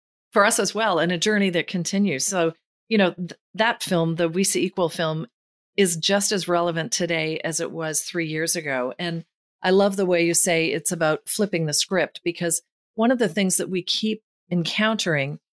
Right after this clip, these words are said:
is these myths or these false narratives that are still alive in the world, and they still get perpetuated. And we have to be very overt in helping people see that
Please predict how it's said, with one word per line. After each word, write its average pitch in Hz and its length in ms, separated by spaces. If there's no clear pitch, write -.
is 185 220
these 170 400
myths 180 420
or 165 180
these 156 200
false 170 380
narratives 156 560
that 156 140
are 151 80
still 185 420
alive 151 440
in 143 120
the 139 80
world, 135 400
and 156 100
they 147 120
still 180 260
get - 260
perpetuated. 143 840
And 170 160
we 170 80
have 196 320
to 175 140
be 160 260
very 160 420
overt 156 540
in 160 120
helping 165 360
people 156 300
see 185 320
that 151 260